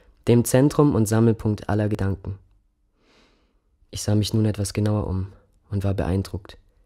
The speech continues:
Was für ein schöner Ort. Soweit ich blicken konnte, dehnte er sich aus, sodass ich gerade so seinen enormen Umfang erahnen konnte.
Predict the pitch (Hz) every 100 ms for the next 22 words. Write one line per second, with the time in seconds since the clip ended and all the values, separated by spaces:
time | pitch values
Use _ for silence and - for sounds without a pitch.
0 | _ _ _ _ 104 110 - - - 87
1 | 92 - 104 101 101 - 92 87 - -
2 | _ _ _ _ _ - 110 120 139 -
3 | - 127 127 110 104 98 98 101 110 117
4 | 113 95 98 - 92 92 - - _ -
5 | - - 113 127 135 - 120 120 143 143
6 | 117 110 110 113 110 113 117 117 123 -
7 | 110 107 104 98 - 90 98 98 95 90
8 | 98 95